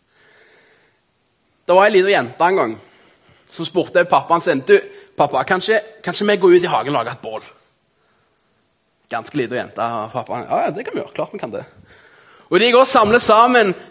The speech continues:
tar med seg avispapir, tar med fyrstikke, og de tar og henter småpinner, og de tar litt større pinner, og så bygger de sammen. De legger avispapiret først,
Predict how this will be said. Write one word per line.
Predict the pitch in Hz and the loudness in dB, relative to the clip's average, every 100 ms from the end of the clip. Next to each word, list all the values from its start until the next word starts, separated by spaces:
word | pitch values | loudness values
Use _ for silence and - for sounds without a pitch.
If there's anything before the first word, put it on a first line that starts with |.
| _ | _
tar | 226 | 2
med | 202 214 | 4 4
seg | 233 | 2
avispapir, | 208 240 240 254 254 247 254 - - | 2 -2 0 2 4 4 2 -2 -2
tar | 160 | -2
med | 170 | 0
fyrstikke, | 208 202 240 247 247 247 - - - - - - _ _ | 0 2 -2 0 0 -2 -16 -20 -20 -20 -20 -20 _ _
og | 190 196 | 2 2
de | |
tar | 208 202 | 4 2
og | 208 | 2
henter | 170 190 185 | 0 0 -2
småpinner, | - 208 151 131 196 214 214 208 | 0 0 0 -2 -4 -2 -2 -4
og | 156 | -12
de | 156 | -6
tar | 160 | -6
litt | 151 | -4
større | - 143 147 160 | -6 -6 -6 -6
pinner, | 143 120 | -8 -8
og | 143 | -12
så | 147 147 | -12 -16
bygger | 170 160 | -14 -12
de | |
sammen. | 156 156 170 131 | -4 -4 -2 -4
De | 135 | -6
legger | 139 151 | -8 -6
avispapiret | 147 170 160 156 139 | -8 -8 -6 -6 -6
først, | 170 175 - - | -8 -8 -10 -12